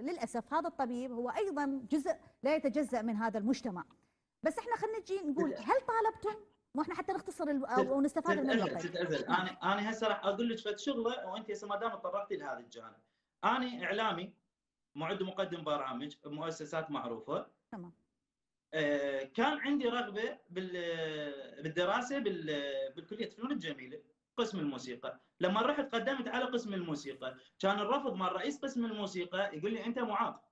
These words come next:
Speaker 2: أنا ما أقدر يعني آخذك، شلون تصعد الدرج؟"
Speaker 1: مم.
Speaker 2: وكأنما المشكلة مشكلتي، ما يقول الكلية ما بيها مصعد، "وأنت شلون تصعد؟" وهي أصلا مو من شأنه.
Speaker 1: مم.
Speaker 2: هو ضرب قوانين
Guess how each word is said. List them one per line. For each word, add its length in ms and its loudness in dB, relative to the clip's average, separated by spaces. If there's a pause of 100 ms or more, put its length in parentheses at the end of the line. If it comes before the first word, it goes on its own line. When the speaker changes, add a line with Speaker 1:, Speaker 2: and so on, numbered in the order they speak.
(140)
Speaker 2:
أنا 160 -2
ما 160 0
أقدر 260 -4
يعني 320 -6
آخذك، 220 -8
شلون 180 0
تصعد 280 -6
الدرج؟" 320 -8 (300)
Speaker 1:
مم. 80 2
Speaker 2:
وكأنما 440 4
المشكلة 420 0
مشكلتي، 600 -4
ما 80 0
يقول 240 0
الكلية 400 2
ما 160 2
بيها 200 0
مصعد، 440 -4 (380)
"وأنت 260 -2
شلون 260 0
تصعد؟" 340 -4
وهي 200 0
أصلا 300 0
مو 200 2
من 100 -2
شأنه. 460 -4 (220)
Speaker 1:
مم. 100 -2
Speaker 2:
هو 240 2
ضرب 380 -4 (240)
قوانين 760 -2